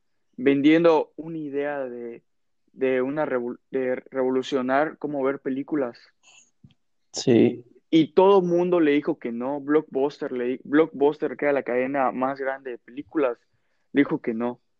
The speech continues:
Speaker 1: Y ahorita Netflix es una compañía que vale miles y millones de dólares.
Speaker 2: Vale más de lo que
Speaker 1: Entonces
Speaker 2: valió Blockbuster en sus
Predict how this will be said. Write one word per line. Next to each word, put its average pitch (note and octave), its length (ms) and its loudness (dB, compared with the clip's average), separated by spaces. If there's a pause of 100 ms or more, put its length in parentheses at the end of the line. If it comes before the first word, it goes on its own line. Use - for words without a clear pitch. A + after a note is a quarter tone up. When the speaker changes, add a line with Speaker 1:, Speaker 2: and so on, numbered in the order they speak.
(540)
Speaker 1:
Y B2 80 4
ahorita C#3+ 260 4
Netflix C#3 440 0
es C3 100 -10
una C#3 120 -8
compañía A#2+ 440 -4
que A#2+ 100 -4
vale B2+ 240 2
miles C3+ 440 -2
y A#2 40 -6
millones A#2+ 460 -2
de A#2 80 -4
dólares. A#2+ 480 0 (640)
Speaker 2:
Vale F3 320 6
más D#3 320 8
de E3+ 80 8
lo C3 120 6
que C3 80 2
Speaker 1:
Entonces C3 200 8
Speaker 2:
valió C3+ 680 4
Blockbuster C#3 680 4
en B2+ 120 -2
sus B2 460 -10